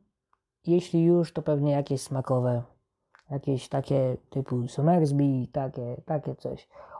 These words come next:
Owocowe, smakowe takie. Czy będzie kiedyś tuning auta, zmiana koloru, jakieś gadżety?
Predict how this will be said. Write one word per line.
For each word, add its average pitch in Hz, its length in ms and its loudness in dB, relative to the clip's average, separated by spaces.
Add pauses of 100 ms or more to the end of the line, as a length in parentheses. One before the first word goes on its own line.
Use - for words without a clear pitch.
Owocowe, 151 560 4
smakowe 123 520 -8
takie. - 240 -16 (840)
Czy 151 100 2
będzie 196 240 6
kiedyś 180 240 4
tuning 170 320 4
auta, 156 320 2
zmiana 151 340 2
koloru, 170 440 4
jakieś 147 320 0
gadżety? 147 540 2